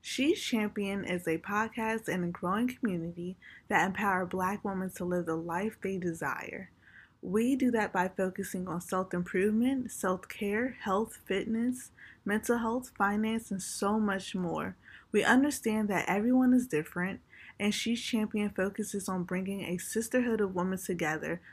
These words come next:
to uplift each other and to help find the resources to get active on their goals. As She's Champion, we are competitors. And I don't mean in a masculine way. I mean, we have to go out and get what we want.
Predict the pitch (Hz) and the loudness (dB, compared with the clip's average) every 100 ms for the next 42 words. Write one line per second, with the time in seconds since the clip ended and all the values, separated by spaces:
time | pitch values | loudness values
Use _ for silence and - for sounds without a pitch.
0 | - 226 - 196 180 185 185 - 202 208 | -6 -2 2 4 4 2 -2 -2 -2 0
1 | 196 202 202 - 185 - 170 185 214 - | 0 0 -2 -2 -4 -2 0 2 0 0
2 | 214 190 165 170 180 - 202 220 - 233 | -4 -2 -2 -2 -2 0 2 2 0 -4
3 | - - 190 220 - 170 180 196 190 180 | -4 -4 0 0 2 0 0 -4 -2 -2
4 | 170 170 139 - - - - - - - | -2 -4 -4 -4 -6 -10 -16 -20 -18 -16
5 | - 180 185 - 226 320 - 233 196 185 | 0 4 4 2 2 2 2 0 0 -2
6 | 180 175 180 180 - _ _ 202 240 - | -2 0 0 -2 -10 _ _ 2 4 6
7 | 196 180 165 196 190 196 185 - 196 - | 4 2 -4 -2 -4 -4 -6 -8 -10 -14
8 | - - 190 202 247 262 254 240 208 208 | -14 -4 2 4 6 6 6 4 0 -2
9 | 202 185 175 185 - - 214 208 170 82 | 0 0 0 0 -2 -2 0 2 0 0
10 | - - - - - 190 214 214 214 240 | -4 -6 -14 -16 0 4 6 6 4 2
11 | 226 - 190 180 185 214 175 180 - 185 | 2 0 0 2 2 4 4 2 2 -2
12 | 175 180 170 170 175 196 190 254 - | -2 0 0 0 0 -2 0 0 -2